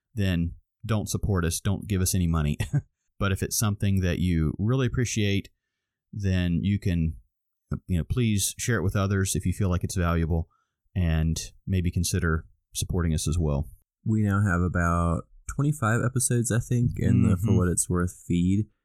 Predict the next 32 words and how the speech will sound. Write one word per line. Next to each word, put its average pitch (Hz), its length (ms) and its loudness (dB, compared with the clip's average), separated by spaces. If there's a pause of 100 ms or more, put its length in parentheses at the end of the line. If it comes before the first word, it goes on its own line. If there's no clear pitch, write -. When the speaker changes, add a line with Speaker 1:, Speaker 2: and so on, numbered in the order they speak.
(220)
Speaker 2:
including 104 480 0
a 85 60 2
mini-series 85 840 2 (580)
that 85 220 0
we 90 80 2
started 85 440 0 (200)
a 101 60 0
little 90 240 0
while 82 240 0
back 85 300 0 (100)
on 87 240 0
the 85 60 0
book, 87 280 -2
The 90 80 -2
Seven 87 340 2
Habits 85 300 0
of 82 120 -2
Highly 85 280 2
Effective 82 420 -4
People. 92 440 -2 (340)
So - 140 -4
that's 90 140 0
kind 92 180 0
of 85 80 0
running 85 260 0
separately 85 540 -2
from 85 240 0
our, 82 320 0 (480)
our 82 320 0
more 85 320 0 (160)
fun 95 320 4 (400)
<laughs> 156 80 0